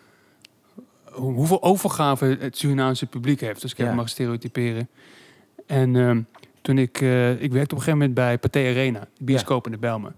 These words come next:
Speaker 2: Ja.
Speaker 1: Dan kon je gratis naar de film. En ik wilde altijd op vrijdag of zaterdagavond... als er een nieuwe comedyfilm was... en dan wilde ik in het midden zitten. En dan was je vaak omringd door heel veel Surinaamse mensen.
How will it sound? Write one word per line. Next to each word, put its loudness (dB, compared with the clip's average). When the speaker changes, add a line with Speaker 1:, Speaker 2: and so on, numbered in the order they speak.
Speaker 2:
Ja. -6
Speaker 1:
Dan -10
kon -2
je 2
gratis -2
naar -6
de -12
film. -2
En -10
ik -6
wilde 2
altijd -2
op -10
vrijdag 0
of -14
zaterdagavond... -4
als -8
er -2
een 0
nieuwe 0
comedyfilm -2
was... -8
en -20
dan -4
wilde 2
ik -4
in 0
het 0
midden 0
zitten. -4
En -10
dan -4
was -2
je -8
vaak -4
omringd -2
door 0
heel 0
veel -8
Surinaamse -2
mensen. -4